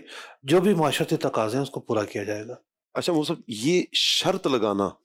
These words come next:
Speaker 2: جو ایگریمنٹ میں، یہ شرط کہ بھائی، آپ اگر جب جائیں گے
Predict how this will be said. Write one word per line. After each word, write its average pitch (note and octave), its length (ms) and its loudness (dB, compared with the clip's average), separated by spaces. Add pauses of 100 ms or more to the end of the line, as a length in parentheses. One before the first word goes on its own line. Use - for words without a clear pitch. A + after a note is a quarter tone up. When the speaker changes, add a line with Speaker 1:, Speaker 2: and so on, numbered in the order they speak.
(720)
Speaker 2:
جو B2+ 120 0
ایگریمنٹ D3 420 2
میں، D3 100 2
یہ B2 60 2
شرط A2+ 320 -2
کہ A2+ 120 -2
بھائی، A#2+ 320 2
آپ A2+ 360 2
اگر A#2 140 2
جب A2+ 240 -2
جائیں B2 320 2
گے C3+ 160 4